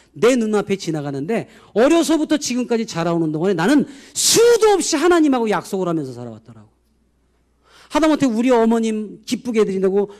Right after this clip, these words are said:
"공부 열심히 해야지, 시험 잘 봐야지." 그랬는데, 시험을 잘 본 게 아니라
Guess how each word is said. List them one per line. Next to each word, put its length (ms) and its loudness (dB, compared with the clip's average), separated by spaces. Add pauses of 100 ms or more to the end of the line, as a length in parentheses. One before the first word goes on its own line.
(120)
"공부 260 2
열심히 360 2
해야지, 260 0
시험 340 0
잘 240 -2
봐야지." 340 -2
그랬는데, 600 -2 (200)
시험을 460 2
잘 240 -2
본 220 0
게 80 0
아니라 420 0